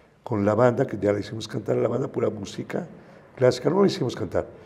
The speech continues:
sino él ya toca de por sí muy lindo, y muy buen amigo Abraham, ¿no? Es el director de la, de la Orquesta Sinfónica del Gobierno del Estado. Pero hemos hecho grandes conciertos, ¿no?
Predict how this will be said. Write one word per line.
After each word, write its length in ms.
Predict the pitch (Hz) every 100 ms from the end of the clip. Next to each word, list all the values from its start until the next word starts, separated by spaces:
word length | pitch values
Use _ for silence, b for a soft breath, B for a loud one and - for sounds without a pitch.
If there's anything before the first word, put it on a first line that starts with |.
| B B -
sino 140 | 117
él 80 | 139
ya 100 | 131
toca 240 | 135 120 101
de 60 |
por 120 | -
sí 140 | - 127
muy 160 | 127 101
lindo, 280 | 101 - - B B -
y 60 | 113
muy 140 | 135
buen 180 | 131 107
amigo 240 | 101 98
Abraham, 380 | 95 92 87 85
¿no? 140 | 95 - b b -
Es 160 | 104 -
el 40 |
director 480 | 98 95 - 123 113
de 100 | 95
la, 140 | 85 85 b b b -
de 100 | 120 110
la 140 | 107
Orquesta 420 | 101 135 131 139 - 98 92
Sinfónica 840 | - 110 - 120 131 131 - 156 - b b b _
del 320 | 104 127 120 107
Gobierno 320 | 92 98 95
del 160 | 101
Estado. 400 | 98 - 123 101 - b b b b b
Pero 140 | - 135
hemos 180 | 127 -
hecho 200 | - 117
grandes 320 | 123 117 -
conciertos, 760 | 120 113 - 117 113 113 - 110
¿no? 160 | 110